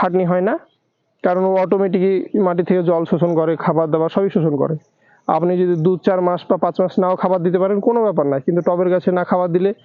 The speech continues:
হয়তো দেখা যাচ্ছে গাছটা পুরো দুর্বল খেয়ে যাবে বা পুরো হলুদ হয়ে গাছটা একবারেই দুর্বল খেয়ে যাবে, ফল ফুলই হবে না, তখন আর সেই গাছ আর জোরও দিবে না।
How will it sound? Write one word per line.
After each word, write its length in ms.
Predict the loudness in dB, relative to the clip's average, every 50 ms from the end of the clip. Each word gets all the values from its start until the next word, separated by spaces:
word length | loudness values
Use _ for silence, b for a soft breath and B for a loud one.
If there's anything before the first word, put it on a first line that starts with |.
| b b b b b b -2
হয়তো 160 | 0 0 2 2
দেখা 120 | 2 0 0
যাচ্ছে 160 | 0 0 0 0
গাছটা 200 | -2 -2 -2 -2 0
পুরো 120 | 0 0 2 2 0
দুর্বল 220 | 0 2 0 0 0
খেয়ে 140 | 0 0 0
যাবে 120 | 0 0 0 0
বা 60 | 0 0
পুরো 120 | 0 0 0 0
হলুদ 280 | 0 0 2 0 0 0 0
হয়ে 160 | 0 0 0 -2 -4 b b b b b b b b b b -2 -2
গাছটা 240 | -2 0 0 0 0 0 0
একবারেই 300 | 0 0 0 0 2 2 0
দুর্বল 220 | 0 0 0 0 0
খেয়ে 140 | 0 0 0 0
যাবে, 160 | 0 0 -2 -2 0
ফল 160 | -2 -2 -2 0 -2
ফুলই 180 | 0 0 2 0
হবে 140 | 0 0 0 0 0
না, 60 | 0 -2 -2 0
তখন 180 | 0 0 0 0 0
আর 60 | -2 -2 0
সেই 100 | 0 0 2
গাছ 100 | 0 0 0
আর 60 | 0 2 2
জোরও 200 | 2 2 2 0 0
দিবে 160 | 0 0 0 -2
না। 60 | -2